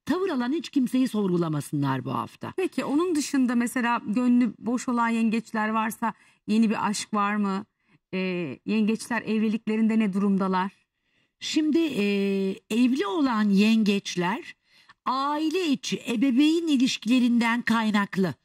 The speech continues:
Speaker 1: kayınvalide, kayınpeder, anne baba
Speaker 2: Hı hı.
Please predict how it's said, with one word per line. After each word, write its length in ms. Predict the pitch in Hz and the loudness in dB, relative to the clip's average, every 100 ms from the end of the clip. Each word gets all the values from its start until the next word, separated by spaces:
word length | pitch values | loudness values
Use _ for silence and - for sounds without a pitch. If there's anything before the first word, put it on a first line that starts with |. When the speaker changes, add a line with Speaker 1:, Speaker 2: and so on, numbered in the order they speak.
| _ _ _ | _ _ _
Speaker 1:
kayınvalide, 640 | 208 202 208 196 190 190 | 0 2 2 2 0 -2
kayınpeder, 760 | 196 196 196 190 196 190 185 196 - _ _ _ _ _ _ _ _ - | -2 0 0 0 -2 -2 -4 -6 -12 _ _ _ _ _ _ _ _ -8
anne 380 | 196 190 208 185 | -4 0 0 0
baba 400 | 190 185 180 180 _ 233 | -2 -2 -4 -6 _ -8
Speaker 2:
Hı 60 | |
hı. 200 | 196 196 | -6 -8